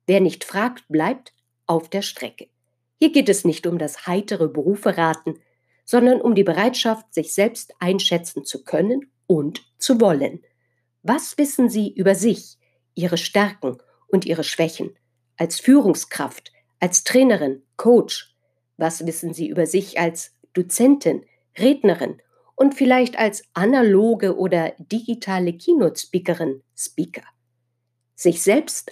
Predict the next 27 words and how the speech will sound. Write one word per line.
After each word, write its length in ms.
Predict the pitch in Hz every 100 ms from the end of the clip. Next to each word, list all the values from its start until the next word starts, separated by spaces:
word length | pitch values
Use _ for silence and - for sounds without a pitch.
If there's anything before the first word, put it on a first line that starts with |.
| -
einzuschätzen 840 | 180 185 175 - - 143 - 165 170 _ _ _
und 140 | 208
die 160 | 196 202
eigene 460 | 294 339 247 165
Wirkung 460 | 190 226 233 185 175
auf 200 | 170 -
andere 280 | 214 233 196
Menschen 360 | 190 190 -
zu 160 | 175 165
kennen, 480 | - 196 185 131 - _ _ _ -
ist 180 | -
für 80 | -
jede 440 | 190 247 277 254 190
Art 280 | 185 - _ -
Auftritt, 640 | 202 269 - - - - _ _
analog 680 | 180 277 294 233 202 202 202 _ _ -
und 220 | 156 -
digital, 540 | 208 185 - 160 147 - _ _
von 280 | - 170 170
unschätzbarem 960 | 262 240 - - 147 - - 139 156 165
Wert. 340 | - - - - _ _ _ _ _
Ihre 280 | 226 311 330
Stärken 560 | - 285 262 - 143 - _ _ _
und 200 | - 175
auch 180 | 185 -
Ihre 160 | 170 143
Schwächen 520 | - 208 202 -